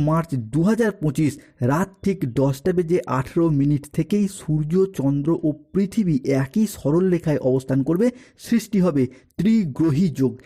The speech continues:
এরই সাথে দেবগুরু বৃহস্পতি আপনার রাশির পঞ্চমে দৃষ্টি প্রদান এবং আপনার রাশির সপ্তম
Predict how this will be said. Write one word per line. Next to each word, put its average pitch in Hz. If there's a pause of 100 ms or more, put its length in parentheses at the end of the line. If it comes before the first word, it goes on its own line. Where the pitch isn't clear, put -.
(200)
এরই 190
সাথে 202 (180)
দেবগুরু 147
বৃহস্পতি 180 (100)
আপনার 165
রাশির 160 (120)
পঞ্চমে 143
দৃষ্টি 202
প্রদান 240 (300)
এবং 170 (180)
আপনার 190
রাশির 135
সপ্তম -